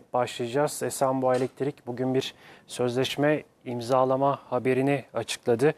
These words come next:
Şirketin güneş enerji santralleri anahtar teslimi, müteahhitlik faaliyetleri kapsamında Oyak Grup şirketlerinden Gü-, Güzel Enerji Akaryakıt şirketiyle Çatı Öz Tüketim Güneş Trant-, Santrali kurulumu için bir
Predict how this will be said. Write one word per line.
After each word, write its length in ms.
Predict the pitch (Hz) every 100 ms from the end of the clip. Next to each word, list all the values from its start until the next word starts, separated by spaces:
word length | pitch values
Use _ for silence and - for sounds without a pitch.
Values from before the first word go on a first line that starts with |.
| - - -
Şirketin 480 | - 113 127 151
güneş 300 | 123 143 151
enerji 440 | 143 135 135 135 160
santralleri 680 | - 143 131 135 127 123 120
anahtar 560 | 123 131 123 - 151
teslimi, 540 | - 135 - 131 151 156
müteahhitlik 580 | 127 113 139 135 131 135
faaliyetleri 840 | - - 123 127 131 - 139 143 - -
kapsamında 720 | 123 - - 120 120 127 160 - - _
Oyak 300 | 131 143 139
Grup 180 | - 139
şirketlerinden 920 | - 131 139 131 - 127 139 156 139 117
Gü-, 200 | 123 117
Güzel 260 | 113 147
Enerji 460 | 135 131 127 127 127
Akaryakıt 580 | 113 131 131 131 - -
şirketiyle 680 | - - 127 - 117 151 - _ - - _
Çatı 260 | - 127 165
Öz 200 | 165 -
Tüketim 440 | 147 151 - 175
Güneş 260 | 156 170 -
Trant-, 440 | 160 143 - 143
Santrali 460 | - 139 131 147 180
kurulumu 360 | 156 156 175
için 240 | 160 185 180
bir 160 | -